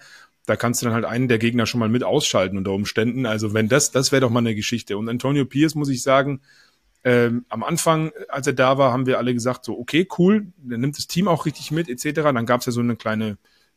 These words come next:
ja, so eine kleine Delle wieder in der Formkurve. Aber, ähm,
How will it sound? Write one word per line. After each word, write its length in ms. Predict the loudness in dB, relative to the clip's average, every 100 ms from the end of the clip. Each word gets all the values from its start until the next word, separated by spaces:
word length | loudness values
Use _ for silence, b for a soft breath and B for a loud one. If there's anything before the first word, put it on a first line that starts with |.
| -8
ja, 220 | -2 -2
so 100 | -2
eine 100 | -8
kleine 280 | -8 -8 -4
Delle 360 | -2 4 4
wieder 220 | 4 4 4
in 80 |
der 100 | 2
Formkurve. 800 | 0 0 0 0 2 4 4 2 B B B B _
Aber, 480 | -2 2 0 0 -4
ähm, 340 | -6 -6 -10